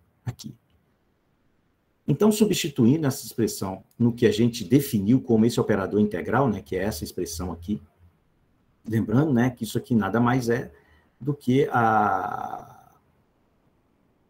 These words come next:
a convolução, né, da nossa função de Guelph, Stilop, com esse t ao quadrado, né?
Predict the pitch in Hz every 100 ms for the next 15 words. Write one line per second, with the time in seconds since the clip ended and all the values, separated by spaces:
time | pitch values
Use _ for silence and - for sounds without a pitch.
0 | _ _ _ _ _ _ _ _ _ _
1 | _ _ _ - 104 - 147 107 117 101
2 | - - 170 156 123 - _ - _ _
3 | _ _ _ _ _ _ _ _ _ _
4 | _ _ _ _ _ _ _ _ _ _
5 | _ _ _ _ _ _ _ _ _ _
6 | - _ _ _ _ _ _ 107 98 107
7 | - - 98 107 101 - - 117 156 -
8 | - - _ _ _ _ _ _ _ _
9 | - - 87 98 101 _ _ _ _ _
10 | _ _ _ _ _ _ _ - 110 -
11 | 131 104 104 135 - - _ _ _ _
12 | _ _ - - -